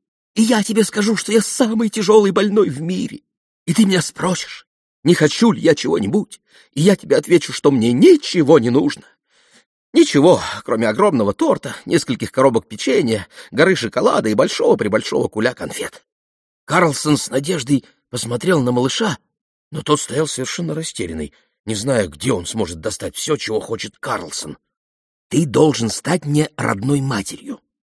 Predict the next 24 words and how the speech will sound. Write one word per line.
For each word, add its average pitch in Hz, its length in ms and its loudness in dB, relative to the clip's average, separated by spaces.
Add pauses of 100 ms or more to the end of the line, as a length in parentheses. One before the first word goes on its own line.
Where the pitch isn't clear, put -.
(220)
продолжал 87 480 -6
Карлсон. 82 520 -10 (640)
«Ты 254 160 4
будешь 196 340 -2
меня 170 240 0
уговаривать 160 580 0 (200)
выпить 151 320 0
горькое 156 400 0
лекарство - 580 -6 (380)
и 147 60 2
обещаешь 147 580 -2
мне 165 120 0
за 117 140 0
это 156 200 4
пять 170 340 -4
эры. 107 360 -2 (420)
Э, - 120 -10 (240)
ты 135 140 0
обернёшь 117 460 -2
мне 110 120 -2
горло 123 420 2 (240)
тёплым 127 300 2
шарфом. 104 560 -2 (120)
Э, 95 80 -12